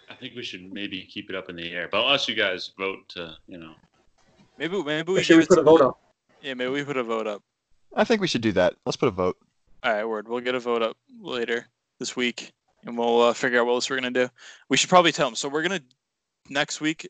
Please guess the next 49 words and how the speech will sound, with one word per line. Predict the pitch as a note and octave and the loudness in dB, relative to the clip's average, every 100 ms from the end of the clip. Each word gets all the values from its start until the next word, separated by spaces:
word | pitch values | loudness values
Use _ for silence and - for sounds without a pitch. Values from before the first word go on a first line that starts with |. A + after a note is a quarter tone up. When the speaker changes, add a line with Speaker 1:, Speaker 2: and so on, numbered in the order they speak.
| - | -10
Speaker 2:
is | C3+ - | -10 -6
the, | C3+ B2+ B2 | -4 -2 2
is | |
Speaker 4:
Correct. | C#3 B2+ C3 | 6 6 4
Speaker 2:
the | C3 B2+ _ | -2 -10 _
final. | - C3+ C3+ C3+ C3 _ - - | -6 -4 -2 -4 -10 _ -20 -4
So | - | 0
we're | C#3+ B2 C3 C#3+ D3 | 0 -2 -12 -8 -2
gonna | D#3+ | -2
take | E3+ F3 D#3 | -2 -2 -2
a | C#3+ - | -4 -8
two-week | - E3 D#3+ E3+ E3 | -10 -10 -8 -10 -10
or | B2 | -14
three-week | - C#3+ C#3+ C#3+ - - - _ _ | -10 -6 -4 -4 -6 -14 -20 _ _
Speaker 4:
Two. | C3+ A2+ E2 | -2 0 -2
Speaker 2:
break. | - _ - | -10 _ -2
Speaker 4:
Two-week | C#3+ C3+ | 0 2
Speaker 2:
Two | B2 | 4
Speaker 4:
hiatus. | G#2+ | 4
Speaker 2:
weeks. | D3+ D#3+ - - _ - - _ _ - | 4 0 -4 -12 _ -20 -20 _ _ -12
So | C3+ | -8
two-week | - F3 F3+ E3+ | -2 2 2 4
hiatus. | D3+ C3 B2+ - | 4 4 2 -4
We're | C#3 | -10
gonna, | D3+ | -6
like, | D3 B2 - | -8 -8 -8
end | D3 D#3+ | -8 -8
the | C3+ | -10
season, | - C#3+ D3 D#3+ E3+ F3 | -12 -10 -10 -10 -12 -14
I | E3 | -10
guess | E3 E3 | -10 -10
you | F3+ | -12
could | F3 | -10
say, | F3+ F3 F3 - - | -4 -2 -4 -8 -14
of | A#2+ | -12
the | B2+ | -10
New | C#3 | -6
<laughs> | |
Guys | E3 - | -4 -2
Speaker 3:
This | D#3+ - | -2 2
Speaker 2:
podcast. | D3+ D#3 E3 E3+ | 2 4 2 2
Speaker 3:
isn't | G#3 F#3+ G3+ | 0 2 6
even | F#3 D3+ | 6 4
a | |
season, | C#3 E3 D#3 C3+ C3+ - | -4 -2 -2 -2 -6 -10
season. | - D3+ C3+ | -8 -6 -4
This | D3+ | -4
is | E3+ | -4
beta. | C3+ C#3 B2+ | 0 0 -2